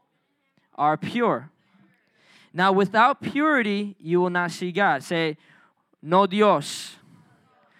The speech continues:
no God." No purity, no God. That means you will not be able to see the glory that you came to Elevate every Friday to learn,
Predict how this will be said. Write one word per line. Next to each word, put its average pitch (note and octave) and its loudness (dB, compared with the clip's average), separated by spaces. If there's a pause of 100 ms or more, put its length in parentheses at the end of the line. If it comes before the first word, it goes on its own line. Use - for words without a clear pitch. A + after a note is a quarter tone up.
(120)
no D3 -4
God." E3+ 2 (1200)
No E3 0
purity, C4+ 0 (280)
no D#3 -2
God. F3+ 2 (1600)
That C#3+ -4
means F3+ -6
you D#3+ -2
will F#3 2
not F#3 -2
be F#3 -2
able F#3 -4
to F3 -2
see G3+ -8
the F3 -6
glory F#3+ 0
that E3 -4
you E3+ 0
came F3+ -8
to E3+ -4
Elevate F3 -2
every E3 -2
Friday E3 -2
to D3 -10
learn, E3 -8